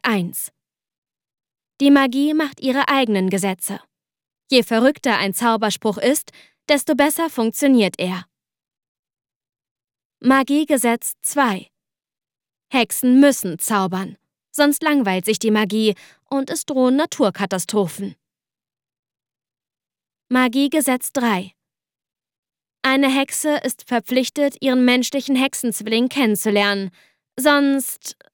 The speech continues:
siehe Punkt zwei. Kapitel eins. Nenne mir deinen Namen und ich sag dir, wer du bist. Miss Nimby Farrar?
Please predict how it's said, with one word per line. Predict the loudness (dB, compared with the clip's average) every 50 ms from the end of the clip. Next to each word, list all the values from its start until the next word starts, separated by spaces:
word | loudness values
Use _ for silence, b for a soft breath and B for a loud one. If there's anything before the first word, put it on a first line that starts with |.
| _ _ -12
siehe | -6 0 2 4 4 4 4 2
Punkt | -2 -2 -2 0 -2 -2 -6
zwei. | -8 -8 -6 -6 -6 -6 -8 -12 -20 _ _ _ _ _ _ _ _ _ _ _ _ _ _ _ _ _ _ _ _ _ _ _ _ _ _ _ _ _ _ _ _ _ _ _ _ _ _ _ _ _
Kapitel | -4 -4 -2 0 0 0 2 2 0
eins. | 0 -2 -6 -6 -6 -10 -12 -12 -14 _ _ _ _ _ _ _ _ _ _ _ B B B B B B
Nenne | 2 2 4 4
mir | 4 2 2
deinen | 2 2 0 2 2 0
Namen | 0 0 0 0 -2 -2 -4 -4 -6 -6
und | -4 -4 -4 -4
ich | -6 -10 -8 -6
sag | -6 -6 -6 -6
dir, | -6 -4 -4 -2
wer | -2 -4 -4
du | -4 -6
bist. | -6 -8 -8 -10 -10 -12 -14 _ _ _ _ _ _ _ _ _ _ _ _ _ _ _ _ _ _ _ _ _ _ _ _ _ _ _ _ _ _ _ _ _ _ _ _ _ _ _ _ _ _ _ _ _ -2
Miss | -2 0 0 -2 -4 -4
Nimby | 0 0 2 2 2 2 0 -2
Farrar? | 0 0 0 2 4 2 2 0